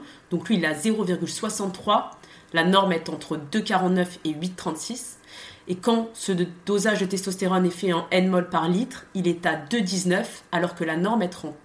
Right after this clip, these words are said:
est entre huit soixante-quatre et vingt-neuf zéro un. Donc la norme maximale est à vingt-neuf zéro un, la norme minimale à huit soixante-quatre, et il est,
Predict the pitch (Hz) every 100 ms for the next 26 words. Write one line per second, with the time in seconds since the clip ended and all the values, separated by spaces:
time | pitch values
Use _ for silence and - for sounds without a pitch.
0 | - - 165 165 156 165 151 156 240 -
1 | - - 220 214 180 175 214 233 - -
2 | - - 156 143 143 220 226 208 202 -
3 | - 165 - 208 208 202 165 156 - -
4 | - 156 175 165 208 226 240 - 220 208
5 | 180 160 165 190 196 180 180 175 180 180
6 | 220 254 - 165 175 185 190 190 196 190
7 | 180 160 151 175 180 165 170 156 220 247
8 | - - - - - 185 180 196